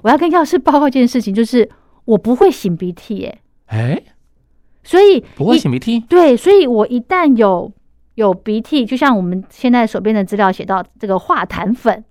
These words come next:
Speaker 2: 嗯。
Speaker 1: 我现在才知道有这种东西。
Speaker 2: <laughs>
Speaker 1: 如果化痰粉，如果你现在有症状是流鼻水或鼻涕的话，我吃化痰粉有帮助吗？
Speaker 2: 对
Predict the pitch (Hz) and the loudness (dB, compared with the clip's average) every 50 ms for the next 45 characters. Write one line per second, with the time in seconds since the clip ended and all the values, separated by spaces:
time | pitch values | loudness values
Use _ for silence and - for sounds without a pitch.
0 | _ _ _ 160 160 151 135 110 98 - - 370 349 311 254 240 285 262 196 185 | _ _ _ -2 0 0 0 2 0 2 2 2 2 2 2 2 2 2 2 2
1 | - 240 202 175 170 196 175 185 190 - - - 160 123 175 160 - - - - | 0 0 0 0 -2 -2 -2 -2 -4 -6 -4 -2 -2 0 0 -2 0 -2 -4 0
2 | - 185 - - - - 370 - 381 - 403 440 370 - 302 277 269 269 226 269 | 0 -2 -2 -2 -2 2 4 4 4 4 2 -2 -2 0 -2 -2 -2 -2 -4 0
3 | 277 294 247 220 208 - 277 269 262 247 233 - - 208 202 196 196 196 _ _ | 0 0 0 0 -2 -2 -2 -2 -2 -2 -4 -6 -8 -8 -8 -8 -8 -10 _ _
4 | 277 269 240 240 254 233 220 220 - 254 233 214 214 208 196 202 226 233 - 240 | 0 2 2 2 2 0 0 -2 -2 0 0 2 2 0 0 0 -4 -2 -2 -2
5 | 185 175 - 240 214 202 - 190 185 - - 233 190 185 - 226 190 180 196 - | -4 -4 -4 -6 -8 -6 -6 -12 -12 -6 -4 -4 -4 -4 -4 -4 -4 -4 -6 -6
6 | - - 302 - - 311 285 - 214 202 196 208 - 220 180 208 214 - _ _ | -4 -4 -4 -2 -2 -2 -2 -2 -4 -4 -4 -2 -4 -4 -6 -6 -12 -18 _ _
7 | _ _ 214 180 - 214 208 214 214 208 - 226 185 175 - - - - _ _ | _ _ -8 -4 -2 -2 0 0 -2 -2 -4 -8 -8 -8 -10 -14 -18 -20 _ _
8 | _ _ _ _ _ _ _ _ _ _ _ _ _ _ _ 233 233 220 202 170 | _ _ _ _ _ _ _ _ _ _ _ _ _ _ _ 2 2 2 2 -2
9 | - | -4